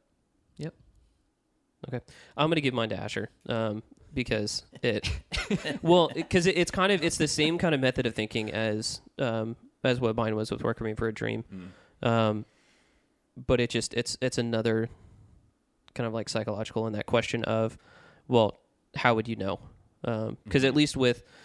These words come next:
Speaker 2: with Requiem for a Dream, you know, like, okay, it's, it's clear, it's the drug use and it's these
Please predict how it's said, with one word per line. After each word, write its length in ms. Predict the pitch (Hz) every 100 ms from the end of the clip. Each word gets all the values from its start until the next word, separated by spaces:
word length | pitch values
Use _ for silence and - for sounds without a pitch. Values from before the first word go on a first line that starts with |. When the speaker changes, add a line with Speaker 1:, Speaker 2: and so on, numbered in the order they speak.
| -
Speaker 2:
with 180 | 139 131
Requiem 320 | 143 143 127
for 100 | 123
a 40 |
Dream, 260 | 117 123 113
you 100 | 113
know, 260 | 117 113 110
like, 240 | 110 110 -
okay, 320 | 117 110 110 - - -
it's, 240 | - 117 -
it's 180 | 117
clear, 400 | - 131 117 110 110
it's 220 | 117 113
the 80 | -
drug 300 | 120 117 113
use 260 | 120 110 -
and 100 | 110
it's 140 | 107
these 320 | - 110 -